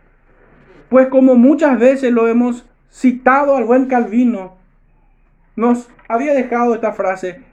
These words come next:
"El corazón es una factoría de ídolos, tanto que sus ídolos llegan a ser de carne y hueso". Veámoslo en la Escritura.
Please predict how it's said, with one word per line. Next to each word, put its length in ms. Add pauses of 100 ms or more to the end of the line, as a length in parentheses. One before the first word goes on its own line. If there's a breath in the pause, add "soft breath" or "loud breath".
"El 200
corazón 640
es 220
una 240
factoría 960
de 300
ídolos, 640 (1700)
tanto 400
que 140
sus 240
ídolos 560
llegan 500
a 140
ser 480
de 200
carne 540 (180)
y 240
hueso". 440 (1200)
Veámoslo 640
en 120
la 180
Escritura. 600